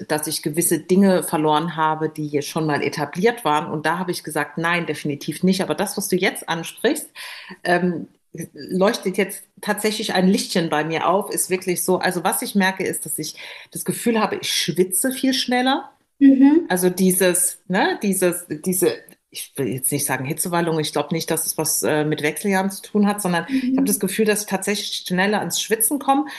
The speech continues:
Speaker 1: und ich hab tatsächlich Hautprobleme, die ich sonst in der Regel nicht habe, zumindest nicht in dem, ähm, Zyklusstadium, in dem ich mich gerade befinde. Also
Speaker 2: Mhm.
Speaker 1: wirklich mehr mit, mit Pickelchen zu tun und auch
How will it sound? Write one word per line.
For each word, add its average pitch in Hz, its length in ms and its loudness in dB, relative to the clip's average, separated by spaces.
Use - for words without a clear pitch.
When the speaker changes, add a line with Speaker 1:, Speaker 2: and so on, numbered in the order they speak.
Speaker 1:
und 277 200 2
ich 311 160 -4
hab 220 120 -8
tatsächlich 220 580 -2
Hautprobleme, 190 840 2
die 196 120 0
ich 185 80 -4
sonst 220 440 -2
in 196 120 4
der 180 100 2
Regel 180 240 0
nicht 214 280 2
habe, 160 260 2
zumindest 196 460 2
nicht 254 180 0
in 185 160 6
dem, 185 280 2
ähm, 180 400 0
Zyklusstadium, 185 1120 2
in 170 120 -2
dem 180 160 2
ich 180 120 -4
mich 180 160 -2
gerade 165 320 -2
befinde. 139 600 -4
Also 262 220 2
Speaker 2:
Mhm. - 40 0
Speaker 1:
wirklich 208 340 -2
mehr 196 260 6
mit, 185 280 -4
mit 165 280 -6
Pickelchen 254 600 0
zu 220 160 -2
tun 220 600 2
und 170 340 -2
auch 180 340 2